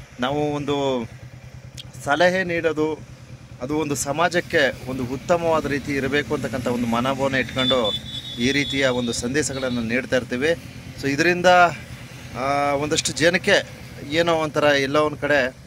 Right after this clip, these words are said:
ಬೇಜಾರಾಗಿದ್ದರೆ ಕ್ಷಮೆ ಇರಲಿ. ಯಾಕಂದರೆ ಇದು ಒಂದು ಒಳ್ಳೆ ಸಂದೇಶ ಅಂತಕ್ಕಂಥ ಒಂದು ಮನೋಭಾವನೆ ನಂದು.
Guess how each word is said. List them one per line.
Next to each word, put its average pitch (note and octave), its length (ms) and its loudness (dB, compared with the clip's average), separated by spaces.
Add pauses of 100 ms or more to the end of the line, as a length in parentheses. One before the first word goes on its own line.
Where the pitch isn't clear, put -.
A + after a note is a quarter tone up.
(160)
ಬೇಜಾರಾಗಿದ್ದರೆ C#3 760 0 (920)
ಕ್ಷಮೆ D#3+ 340 0
ಇರಲಿ. B2 220 0
ಯಾಕಂದರೆ F3+ 680 2
ಇದು F#3+ 200 2
ಒಂದು D#3+ 220 0
ಒಳ್ಳೆ F#3+ 220 4
ಸಂದೇಶ F3 400 0
ಅಂತಕ್ಕಂಥ D#3+ 380 -4
ಒಂದು D#3 160 -6
ಮನೋಭಾವನೆ C3+ 440 2
ನಂದು. C#3 460 0